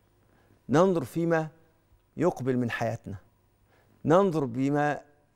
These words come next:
يعطينا الله من مدد. ولذلك هذه النفسية هي النفسية الراجل اللي هي تقوم عليه الساعة، هو ما كانش عارف أمارات الساعة؟ أكيد كان عارف أمارات الساعة، فجات له الساعة إيه؟ بغتة،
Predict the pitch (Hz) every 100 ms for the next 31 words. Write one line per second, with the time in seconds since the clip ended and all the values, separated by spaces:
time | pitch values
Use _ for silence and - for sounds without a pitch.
0 | _ - 143 131 175 160 143 147 135 131
1 | 113 107 - - 120 113 160 156 139 135
2 | 143 151 131 - - 147 143 - _ _
3 | _ _ _ 196 214 202 - 220 220 196
4 | - _ _ _ - 165 202 214 202 180
5 | 170 208 190 170 165 190 175 170 170 -
6 | 135 - - _ _ _ _ 147 156 185
7 | 233 190 220 196 190 185 208 - 202 196
8 | - - 254 214 185 202 185 170 160 170
9 | - - 147 - _ _ _ _ _ _
10 | _ - 139 196 208 196 - 190 180 170
11 | 180 175 175 - _ _ - 165 196 165